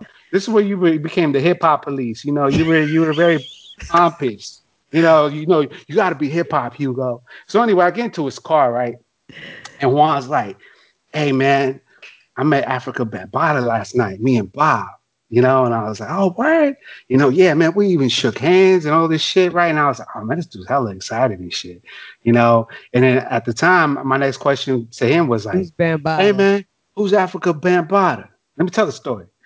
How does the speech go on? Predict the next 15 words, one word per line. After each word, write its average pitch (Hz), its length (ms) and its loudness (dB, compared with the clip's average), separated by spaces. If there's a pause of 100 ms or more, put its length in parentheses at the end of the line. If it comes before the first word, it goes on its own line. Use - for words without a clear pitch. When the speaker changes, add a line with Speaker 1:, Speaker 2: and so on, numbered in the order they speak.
(280)
Speaker 1:
And 139 140 2
so, 147 320 4
uh, 131 420 4 (480)
<laughs> - 60 -4 (440)
and 147 160 2
Speaker 2:
I - 40 0
don't 285 120 0
Speaker 1:
so 151 80 2
he 170 120 2
Speaker 2:
remember 196 320 2
Speaker 1:
said, - 80 2
Speaker 2:
it, - 60 -20 (140)
but 165 200 -12
okay. 170 180 -12
Speaker 1:
"Hey," 165 220 2